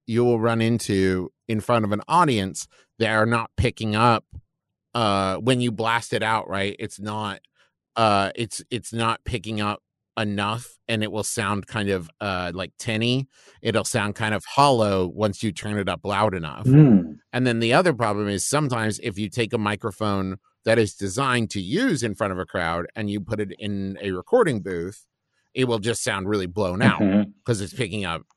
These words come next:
Speaker 1: everything.
Speaker 2: Right.
Speaker 1: Um, and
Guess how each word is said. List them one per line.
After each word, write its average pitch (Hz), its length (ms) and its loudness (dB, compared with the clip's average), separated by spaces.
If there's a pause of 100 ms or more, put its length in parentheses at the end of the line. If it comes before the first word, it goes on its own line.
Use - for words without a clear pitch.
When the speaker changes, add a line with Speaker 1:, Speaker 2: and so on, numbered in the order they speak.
(120)
Speaker 1:
everything. 95 580 -2
Speaker 2:
Right. 98 720 6 (240)
Speaker 1:
Um, 104 460 0 (160)
and 120 320 -2